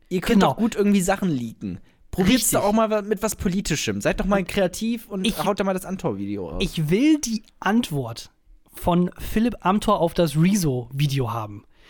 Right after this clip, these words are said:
Speaker 2: Ich, ich will's einfach. Weil dieser Typ, das ist einfach, das ist, ich weiß es nicht. Es ist auf der einen Seite, ja, es ist gefährlich, weil der Typ hat extrem viele konservative Ansichten und der wird viel größer von den Medien gemacht, als er eigentlich ist.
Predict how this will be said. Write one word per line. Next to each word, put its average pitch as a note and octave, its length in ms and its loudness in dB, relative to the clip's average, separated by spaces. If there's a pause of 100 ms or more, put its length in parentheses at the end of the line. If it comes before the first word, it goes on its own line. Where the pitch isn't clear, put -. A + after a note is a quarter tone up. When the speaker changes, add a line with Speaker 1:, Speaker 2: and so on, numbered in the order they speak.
(120)
Speaker 2:
Ich, - 260 -6
ich D#3 260 -2
will's A3+ 280 0
einfach. B2+ 520 -8 (360)
Weil F#3 220 4
dieser F#3+ 280 0
Typ, - 220 0
das F#3+ 140 0
ist F#3+ 120 -2
einfach, F#3+ 480 0 (240)
das F3 160 2
ist, - 320 -4 (680)
ich F3 160 0
weiß F#3 220 2
es D#3 80 -2
nicht. B2 200 -2
Es D3+ 80 -2
ist F3+ 100 -2
auf F3 100 0
der F#3 120 0
einen G#3 120 2
Seite, F#3+ 180 2
ja, F3 160 2
es F3 100 0
ist E3+ 120 -6
gefährlich, G3+ 400 -2
weil E3+ 80 4
der D#3+ 80 2
Typ G3 160 0
hat E3 120 0
extrem G#3+ 520 -2
viele F#3+ 260 0
konservative F#3 720 0
Ansichten G#3+ 560 -2
und E3+ 200 -2
der D#3+ 160 -4
wird D#3+ 140 -4
viel A3+ 240 -4
größer F#3+ 360 2
von F#3 120 2
den E3+ 120 4
Medien F3 240 4
gemacht, D#3+ 320 2
als D3+ 160 -2
er D3 80 -4
eigentlich D#3 420 0
ist. - 220 -6